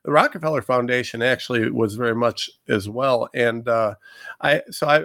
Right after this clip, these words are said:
I've actually obtained, I got some whistleblower documents on the Rockefeller Foundation, which, by the way, this will get flagged now. Uh, w-, the, the whistleblower documents we got from the Rockefeller Foundation shows that they, what they do is they've got a huge media monitoring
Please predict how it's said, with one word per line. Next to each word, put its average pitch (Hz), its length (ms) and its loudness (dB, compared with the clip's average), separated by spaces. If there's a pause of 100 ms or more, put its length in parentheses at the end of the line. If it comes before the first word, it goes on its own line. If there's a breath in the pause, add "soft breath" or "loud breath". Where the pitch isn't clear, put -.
I've 147 160 -2
actually 170 400 -2
obtained, 135 400 -2
I 139 80 2
got 147 140 -2
some 113 180 -4
whistleblower 117 560 0
documents 110 640 -2
on 143 180 2
the 139 80 -6
Rockefeller 101 560 0
Foundation, 98 720 0
which, 117 260 4
by 147 140 4
the 147 80 0
way, 123 100 0
this 151 220 -2
will 180 80 -2
get 143 180 -4
flagged 123 400 0
now. 87 240 -2 (440 loud breath)
Uh, 127 220 0 (240)
w-, 156 360 2
the, 143 300 -2
the 143 100 -6
whistleblower 180 520 0
documents 139 560 -2
we 127 100 -4
got 127 260 2
from 117 140 -6
the 113 60 -6
Rockefeller 120 540 2
Foundation 107 640 0
shows 120 420 0
that 110 160 -10
they, 113 280 4 (400 loud breath)
what 151 220 -4
they 143 160 0
do 143 180 0
is 127 140 2
they've 165 180 -2
got 190 160 0
a 131 100 0
huge 143 320 -2
media 127 460 0
monitoring 95 680 0